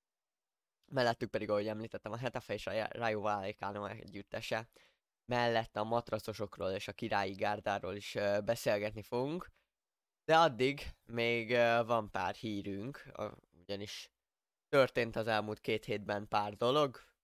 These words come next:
úgy jöjjenek az aktualitások. Patrik, mi a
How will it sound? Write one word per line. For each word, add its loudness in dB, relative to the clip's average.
úgy -10
jöjjenek 2
az -4
aktualitások. -4
Patrik, -4
mi -6
a -2